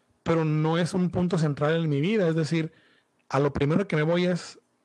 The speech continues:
a la convocatoria. Me voy, ¿qué dice? ¿Qué se necesita? Y me pongo a, a aprender, me pongo a,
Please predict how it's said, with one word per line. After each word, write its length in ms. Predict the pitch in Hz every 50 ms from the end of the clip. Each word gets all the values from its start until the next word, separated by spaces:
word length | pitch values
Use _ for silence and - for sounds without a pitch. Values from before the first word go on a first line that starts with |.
| _ _ -
a 120 | - 160
la 120 | 156 147
convocatoria. 840 | - 156 139 143 135 - 131 117 - - 110 117 135 139 139 120 - _ - - _ _ _ _ _ _ _ _ _ -
Me 180 | 143 147 143
voy, 420 | 135 139 147 156 165 170 165 - _ - -
¿qué 140 | 180 160
dice? 460 | 156 156 185 208 185 - - 185 170 -
¿Qué 140 | - 165
se 80 | 160 170
necesita? 680 | 170 156 151 143 127 - 170 196 190 - - 202 208 - _ _ _ _ _ _ _ _ _ _ _ _ _ _ _ - - _
Y 160 | - 170 160 160
me 160 | 156 147 135
pongo 420 | 127 - 139 151 165 170 185 190
a, 440 | 180 160 147 139 135 131 123 143 - _ _ _ _ -
a 420 | - 156 151 147 147 143 143 143 135
aprender, 680 | - - - 156 147 139 151 156 170 175 180 185 185
me 100 | 175 165
pongo 340 | 135 151 151 156 156 170 170
a, 340 | 151 143 135 127 123 120